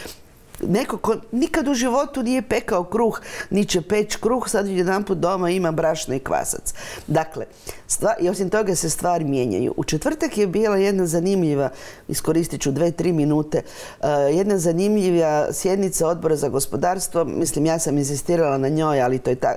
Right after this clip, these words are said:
to je nevažno, gdje je mene zanimalo kako je nama stanje s ener-,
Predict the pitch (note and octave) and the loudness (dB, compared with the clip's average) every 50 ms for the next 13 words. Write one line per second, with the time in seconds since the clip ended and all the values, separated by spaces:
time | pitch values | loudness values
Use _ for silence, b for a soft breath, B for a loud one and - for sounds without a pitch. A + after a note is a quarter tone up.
0 | - C3 - C#3+ C#3+ C#3+ C#3+ C#3+ F3 G#3 A3 G#3 G#3+ A3+ G3+ B B B B B | -2 -2 0 2 2 2 2 2 2 0 0 0 0 0 -2 B B B B B
1 | B B D#3+ D#3+ E3+ E3 D#3 E3 F#3 G#3 A3 G#3+ F#3+ E3 D3 E3+ D#3+ E3 E3+ G3 | B B 2 2 4 4 4 4 2 2 2 2 0 0 0 0 0 2 2 2
2 | G#3 G#3 G3 F3+ D#3+ - F3 F3 F3+ - - F#3+ E3 D3+ D#3 D#3+ E3 E3+ D#3+ D3+ | 2 2 2 0 -2 -2 -2 -2 -2 -2 -2 0 0 2 2 0 0 0 0 -2
3 | - - D#3 D3+ E3 E3+ D#3+ D3+ D3 - - D3 D3 C#3+ - | -2 -2 0 0 0 0 0 0 -2 -2 -2 -2 -2 -2 -2